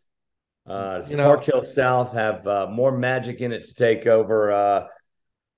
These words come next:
Speaker 1: to, to take on and beat what has been the best team in the city all year long?
Speaker 2: You know, last year, this is a rematch of last year's district championship game where Park Hill South had the one seed 'cause they were undefeated. Liberty North had that loss to Bentonville first week of the season, so they were
Speaker 1: Mm-hmm.
Speaker 2: at Park Hill South.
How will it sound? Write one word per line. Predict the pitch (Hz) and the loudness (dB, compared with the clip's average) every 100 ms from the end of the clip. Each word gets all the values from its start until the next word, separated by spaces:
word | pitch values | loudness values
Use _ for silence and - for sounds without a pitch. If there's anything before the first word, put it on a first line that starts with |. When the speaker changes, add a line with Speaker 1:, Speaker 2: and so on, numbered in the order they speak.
| _ - | _ 0
Speaker 1:
to, | 139 131 135 | 0 0 -4
to | 131 123 - | -6 -6 -2
take | 147 175 | 0 2
on | 139 143 143 | 2 2 2
and | 120 | -4
beat | 113 139 139 | -6 -6 -6
what | 120 127 | -4 -4
has | 117 | -4
been | 131 123 113 | -6 -6 -4
the | 131 135 | -6 0
best | 131 120 - | 0 0 -6
team | 127 | -6
in | 120 | -6
the | 113 | -8
city | - 120 113 | -6 -4 -2
all | 107 110 | 0 0
year | 98 92 | 0 -4
long? | 73 53 _ _ _ _ _ _ _ | -8 -14 _ _ _ _ _ _ _
Speaker 2:
You | 151 | -2
know, | 156 143 | 0 2
last | 156 151 | 2 0
year, | 156 | -6
this | 143 | -6
is | 143 | -4
a | |
rematch | 151 160 147 | -2 -2 -4
of | 139 | -4
last | 147 - | -6 -6
year's | 139 | -10
district | 127 - 117 | -10 -14 -8
championship | 135 120 127 117 | -8 -8 -10 -8
game | 120 117 | -8 -8
where | 110 | -8
Park | 127 123 | -8 -8
Hill | 120 | -6
South | 135 131 139 | -4 -4 -6
had | 120 | -8
the | 113 | -8
one | 120 127 | -6 -8
seed | - 123 110 | -8 -10 -10
'cause | |
they | 101 107 | -10 -8
were | 117 | -8
undefeated. | 123 123 131 123 120 _ _ _ _ | -8 -10 -10 -8 -10 _ _ _ _
Liberty | 123 127 | -14 -8
North | 127 127 | -6 -4
had | 123 120 | -6 -8
that | 123 | -8
loss | 117 117 123 - | -6 -4 -6 -8
to | 123 | -10
Bentonville | 117 120 123 123 127 - _ _ _ - | -10 -10 -8 -6 -8 -10 _ _ _ -10
first | 123 120 | -10 -6
week | 123 | -6
of | 123 | -4
the | 120 | -6
season, | 139 131 127 123 | -4 -4 -4 -6
so | 123 | -8
they | 110 | -8
were | 117 | -6
Speaker 1:
Mm-hmm. | 113 | -6
Speaker 2:
at | 113 - | -6 -8
Park | 131 120 | -10 -8
Hill | 135 127 | -8 -8
South. | 131 123 123 | -6 -6 -8